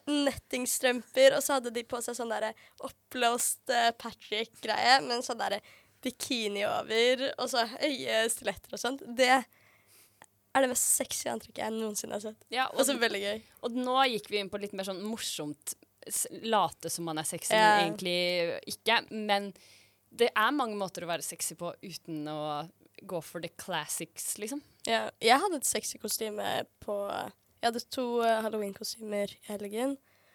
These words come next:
Speaker 1: Og på fredag så, jeg hadde egentlig tenkt å være syk pike, men jeg <laughs> ble litt syk pike selv, så jeg orket ikke å gå ut og finne ting. Men,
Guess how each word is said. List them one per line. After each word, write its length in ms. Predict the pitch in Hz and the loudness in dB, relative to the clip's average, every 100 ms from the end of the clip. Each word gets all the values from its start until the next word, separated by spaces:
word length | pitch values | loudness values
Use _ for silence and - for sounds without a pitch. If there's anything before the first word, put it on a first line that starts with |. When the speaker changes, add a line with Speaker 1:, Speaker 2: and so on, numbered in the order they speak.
| _ _ | _ _
Speaker 1:
Og 80 | - | -8
på 100 | 233 | -6
fredag 560 | - 214 202 214 214 214 | 0 2 2 0 -2 -2
så, 320 | - 214 208 | -2 -2 -2
jeg 80 | 226 | -4
hadde 100 | 226 220 | -2 -2
egentlig 200 | 214 214 | -4 -8
tenkt 240 | 208 - | -10 -8
å 40 | 214 | -10
være 140 | 214 | -8
syk 220 | - 254 | -10 -10
pike, 440 | - 254 - 277 311 _ _ - _ _ - | -14 -10 -2 0 0 _ _ -20 _ _ -8
men 380 | 226 214 208 - _ _ _ _ _ _ _ _ _ - | 0 2 0 -4 _ _ _ _ _ _ _ _ _ 2
jeg 260 | 247 240 233 | 6 6 6
<laughs> 480 | 269 240 226 240 233 | 4 2 -2 -6 6
ble 160 | 240 | 6
litt 180 | 247 - | 6 4
syk 320 | - 269 - | 4 4 0
pike 300 | - 254 254 | -4 -4 -2
selv, 340 | - 240 294 370 | -2 0 0 0
så 500 | - - 240 233 - | 0 2 4 4 2
jeg 300 | 247 262 233 | 2 4 6
orket 240 | 240 - 226 | 4 -2 -6
ikke 160 | 220 | -4
å 60 | 220 | -2
gå 100 | 214 220 | -2 -2
ut 100 | 220 | -2
og 200 | 214 214 | -6 -4
finne 200 | 226 220 | -6 -2
ting. 180 | 233 320 - - - - _ 247 | -2 -2 -8 -20 -20 -20 _ 4
Men, 460 | 247 254 247 240 | 8 8 6 -4